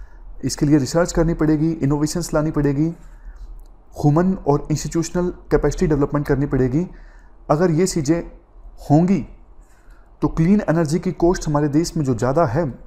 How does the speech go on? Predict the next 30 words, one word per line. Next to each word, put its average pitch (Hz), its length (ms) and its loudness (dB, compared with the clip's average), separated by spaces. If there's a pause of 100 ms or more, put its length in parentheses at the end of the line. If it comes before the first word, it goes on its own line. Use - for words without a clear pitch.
(140)
वो 123 100 -2
कम 165 220 2
हो 160 220 0
सकेगी, 160 400 0 (500)
क्लीन 190 220 4
एनर्जी 147 340 0
का 165 180 -2
इस्तेमाल 143 380 2
ज़्यादा 123 220 2
होगा 151 420 2 (1160)
और 135 80 2
इससे 185 520 0 (100)
सीधा-सीधा 175 500 0
फ़ायदा 151 280 2
ये 147 180 2
होगा, 131 440 -2 (580)
हवा 143 220 6
में 185 120 2
पॉल्यूशन 151 400 -2
कम 165 180 0
होगा, 143 540 0
एयर 165 360 4
और 170 140 8
ज़्यादा 143 220 2
क्लीन 160 340 0
होगी। 104 500 -2 (1700)
चलते 131 200 -4
हैं 117 200 -4
आगे। 104 240 -4
आर्टिकल 147 640 -2